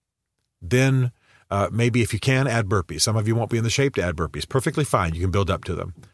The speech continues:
Then do, uh, planks. If you don't wanna do planks, do some other kind of modified. Uh, the traditional sit-up, uh, has got some problems, especially as you get older, with your, with, uh, harming your back. You can read up on that on your own. But whatever. I'm not a health expert,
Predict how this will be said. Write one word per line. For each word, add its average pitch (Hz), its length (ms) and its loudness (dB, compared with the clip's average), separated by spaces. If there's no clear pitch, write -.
Then 143 560 2
do, 135 380 2
uh, 120 220 2
planks. 113 400 -2
If 95 40 -2
you 98 60 0
don't 120 80 2
wanna 127 140 0
do 131 100 0
planks, 139 460 0
do 113 260 2
some 131 300 2
other 127 160 2
kind 110 200 0
of 90 80 0
modified. 98 680 0
Uh, 98 100 -2
the 107 180 0
traditional 139 520 0
sit-up, 120 440 2
uh, 95 320 2
has 92 180 0
got 120 180 2
some - 160 -2
problems, 107 440 0
especially 110 400 0
as 101 100 0
you 98 60 0
get 92 100 -2
older, 104 300 0
with 98 180 -2
your, 85 140 -4
with, 85 260 -6
uh, 82 140 0
harming 104 340 0
your 87 120 0
back. 104 360 -2
You 95 80 -2
can - 160 -6
read 95 160 0
up 90 140 -4
on 95 140 0
that 95 120 0
on 87 160 0
your 85 140 -2
own. 113 220 0
But 123 100 0
whatever. 117 560 0
I'm 113 160 -2
not 117 160 2
a 104 80 2
health 101 200 0
expert, 82 460 -6